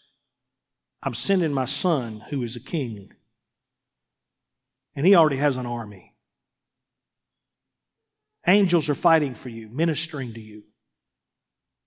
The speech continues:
His warring angels go out and they take care of your prayers and they cover 'em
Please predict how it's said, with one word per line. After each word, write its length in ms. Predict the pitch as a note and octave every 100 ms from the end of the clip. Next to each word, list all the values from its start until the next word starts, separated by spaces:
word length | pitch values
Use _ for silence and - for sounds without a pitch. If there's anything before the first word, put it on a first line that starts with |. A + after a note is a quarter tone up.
| _ -
His 200 | F3+ F3
warring 420 | G#3 A#3 G3+ F#3
angels 420 | G3+ G3+ F#3 E3
go 220 | F#3+ F3+
out 260 | F#3 F#3 F3+
and 100 | D#3+
they 80 | E3
take 280 | E3 F3+ E3
care 180 | F3 E3
of 100 | D3+
your 120 | D3
prayers 560 | - E3+ D#3 A#2+ G#2+ B2
and 60 |
they 100 | C3+
cover 320 | - F3 A#2+
'em 140 | G#2